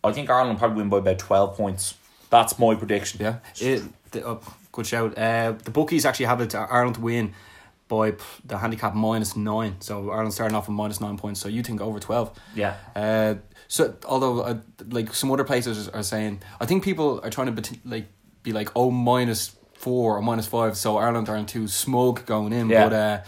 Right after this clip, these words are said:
Speaker 2: Ireland were so devastating over in Twickenham last time, and then only because they were, like, sipping pints out of the Luxay bottles,
Speaker 1: Yeah.
Speaker 2: celebrating before they got the, uh, England got the try at the end. It could have, it would have been a bigger win.
Speaker 1: Yeah.
Speaker 2: But I'm gonna go for Ireland at home.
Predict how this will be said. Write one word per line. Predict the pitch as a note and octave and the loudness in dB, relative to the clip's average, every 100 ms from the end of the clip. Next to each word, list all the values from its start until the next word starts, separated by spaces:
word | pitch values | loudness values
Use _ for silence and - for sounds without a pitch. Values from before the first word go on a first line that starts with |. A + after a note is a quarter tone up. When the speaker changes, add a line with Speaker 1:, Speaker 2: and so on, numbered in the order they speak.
| - - - _ _ _ _ - | -16 -20 -20 _ _ _ _ -2
Speaker 2:
Ireland | B2+ C3+ | 2 2
were | C3 | 2
so | B2+ C3 B2 A2 | 2 4 4 2
devastating | A2 B2 B2 A#2+ A2 | 0 0 0 0 0
over | G#2+ G#2+ | -2 -2
in | |
Twickenham | F#2 B2 B2 G#2+ | -2 -2 -2 -2
last | G#2+ B2+ B2+ | 2 2 2
time, | B2+ G2 - - - | 0 -2 -4 -12 -4
and | A#2 | 0
then | A#2+ A#2+ | 0 2
only | C#3+ D3 B2 | 4 4 2
because | A#2+ B2 A#2+ G#2+ - - - | 0 2 2 2 -4 -14 -4
they | B2+ | 2
were, | A2+ A2+ | 4 2
like, | G#2+ G#2 | 0 -2
sipping | - D3 - A2 | 0 0 0 -2
pints | - B2+ C3 B2 | 2 2 4 2
out | A2+ A2+ | 0 0
of | |
the | A2 G#2+ G2 - - | 0 0 -4 -10 -2
Luxay | B2+ C3+ - A#2+ A#2+ | 0 2 2 2 6
bottles, | B2+ B2+ A2+ | 4 4 6
Speaker 1:
Yeah. | A#2+ G#2 | 8 8
Speaker 2:
celebrating | F#2 C3 C3 C3 A2+ G#2+ | 6 4 6 4 2 0
before | A2 - A#2+ A#2 | -6 -2 0 0
they | G#2+ A#2 | 0 -4
got | A2+ A2 | -4 -4
the, | G#2+ G2 G#2 | -10 -8 -6
uh, | G2+ | -2
England | B2 A#2 | -2 0
got | A#2+ | -2
the | - | -2
try | A#2+ A2 | -2 -2
at | |
the | A2 | 0
end. | A2+ A#2+ G2+ - - - | -2 -2 -4 -14 -20 -14
It | - | -6
could | A#2 | -6
have, | A2+ | -4
it | |
would | A#2+ | -4
have | A2+ | -2
been | A2 | -2
a | |
bigger | G#2 A2 G2+ | -2 -2 -2
win. | A2+ A#2+ F#2+ | -2 -4 -2
Speaker 1:
Yeah. | A2 G#2+ - - - _ _ - | 4 4 2 -8 -20 _ _ -2
Speaker 2:
But | A#2+ | 2
I'm | C3+ | 4
gonna | C3+ | 4
go | C3 B2 | 4 2
for | A2+ | 2
Ireland | A#2 A#2+ A2+ - | 2 0 0 -4
at | G#2 A#2 | -2 0
home. | A2+ A2+ A2+ F#2+ | 0 0 0 -4